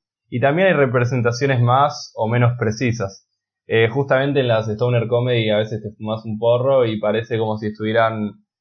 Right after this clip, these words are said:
no sé, cargadísimos con cualquier otra cosa.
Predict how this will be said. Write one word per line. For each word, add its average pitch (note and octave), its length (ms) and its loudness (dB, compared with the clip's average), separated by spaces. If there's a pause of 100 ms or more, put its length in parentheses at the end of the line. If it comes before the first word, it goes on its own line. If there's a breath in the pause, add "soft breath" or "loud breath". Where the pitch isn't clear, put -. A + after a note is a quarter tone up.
(160)
no G#2 140 -8
sé, G#2+ 200 -2
cargadísimos A2 880 0
con G#2+ 200 -6
cualquier A2 400 0
otra A2+ 280 2
cosa. C3 400 0